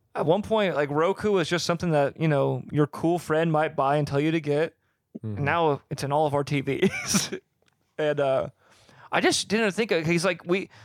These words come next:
Speaker 1: is there anything more monolithic in culture than the Roku, uh, screensaver?
Speaker 2: Roku City, baby.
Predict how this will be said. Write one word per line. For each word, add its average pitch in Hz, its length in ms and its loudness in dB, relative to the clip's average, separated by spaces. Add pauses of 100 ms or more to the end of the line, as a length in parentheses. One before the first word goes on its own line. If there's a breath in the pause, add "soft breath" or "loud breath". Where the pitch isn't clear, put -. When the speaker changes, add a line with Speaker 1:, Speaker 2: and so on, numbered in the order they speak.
(180 loud breath)
Speaker 1:
is 170 120 2
there 208 140 2
anything 233 640 0 (280)
more 170 560 2
monolithic 165 640 0
in 151 100 4
culture 147 680 0 (220)
than 143 560 0 (300)
the 147 160 -2
Roku, 151 840 0 (420)
uh, 139 300 0
screensaver? 185 760 -4 (320)
Speaker 2:
Roku 110 320 0
City, 131 240 2
baby. 101 400 0